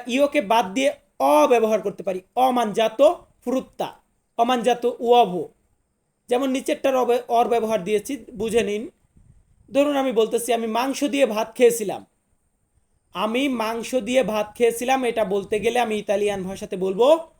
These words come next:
"Ho mangiato riso con carne।" "Ho mangiato riso", আমি ভাত খেয়েছিলাম, "con carne", সাথে মাংস বা মাংস দিয়ে। এখন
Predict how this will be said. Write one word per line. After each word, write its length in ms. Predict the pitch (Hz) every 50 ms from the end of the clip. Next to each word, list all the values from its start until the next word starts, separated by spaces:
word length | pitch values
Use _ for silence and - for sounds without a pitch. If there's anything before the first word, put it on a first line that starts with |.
| _ _ _ _ _ _ _ _ _ _ _ -
"Ho 80 | 233 233
mangiato 500 | 226 233 220 208 180 220 214 214 214 208 190
riso 500 | 180 185 233 277 277 185 165 220 220 269 311 349 339 - _ _ _ _ _ _ _ -
con 140 | 247 247 233 -
carne।" 460 | - 247 247 240 233 220 214 180 127 - _ _ _ _ _ _ _ _ _ _ _ _ _ _ _ _ _ _ _ _ _ _ _ -
"Ho 220 | 254 262 285 285
mangiato 480 | 277 269 262 247 202 240 247 240 247 233
riso", 400 | 196 208 226 247 196 165 220 226 277 - -
আমি 180 | 226 233 240
ভাত 280 | 185 208 214 208 - - -
খেয়েছিলাম, 600 | 233 226 220 - 247 226 262 277 320 370 381 - _ _ _ _ _ _ _ _ -
"con 140 | 254 254 240 208
carne", 540 | - - 247 254 247 247 247 269 320 349 330
সাথে 300 | - 285 254 254 269 247
মাংস 320 | 240 233 226 214 - 208
বা 140 | 202 208 220
মাংস 340 | 226 247 269 240 - - 240
দিয়ে। 380 | 175 170 220 214 190 131 - - _ _ _ _ _ _ _ _ _ _ _ _ _ _ _ _ _ _ _ -
এখন 220 | 226 220 262 247